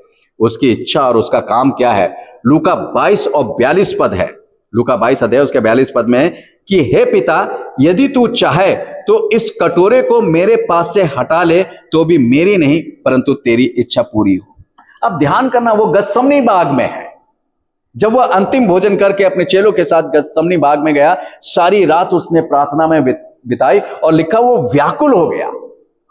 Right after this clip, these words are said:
और उसका पसीना मानो लहू बनकर बहने लगा।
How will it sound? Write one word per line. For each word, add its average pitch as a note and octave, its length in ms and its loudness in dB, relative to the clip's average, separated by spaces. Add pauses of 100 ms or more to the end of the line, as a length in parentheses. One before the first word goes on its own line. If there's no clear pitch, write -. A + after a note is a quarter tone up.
और A3+ 120 2
उसका A3 380 0
पसीना A#3 520 0
मानो A#3 640 0 (520)
लहू E3 380 2
बनकर A3 340 0
बहने B2+ 340 -2
लगा। D#2+ 420 -10